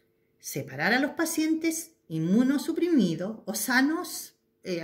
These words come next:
entre paréntesis, porque son con pacientes con leucemia, con cáncer que no están infectados,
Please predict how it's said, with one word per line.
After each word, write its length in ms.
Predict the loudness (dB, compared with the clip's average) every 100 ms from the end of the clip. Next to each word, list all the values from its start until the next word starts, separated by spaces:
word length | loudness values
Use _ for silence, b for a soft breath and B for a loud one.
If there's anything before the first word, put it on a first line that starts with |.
| -2
entre 380 | 0 0 0 0
paréntesis, 640 | 2 4 4 2 -4 -6
porque 300 | -8 -10 -10
son 320 | -10 -8 -10
con 380 | -10 -12 -12 -14
pacientes 420 | -10 -6 -4 -4
con 180 | -4 -6
leucemia, 960 | -6 -6 0 2 2 0 -4 -6 -6 B B B B
con 240 | -8 -6 -2
cáncer 440 | 0 0 0 0
que 100 | -2
no 80 | -4
están 220 | -2 2
infectados, 600 | 2 0 -6 -4 -2 -4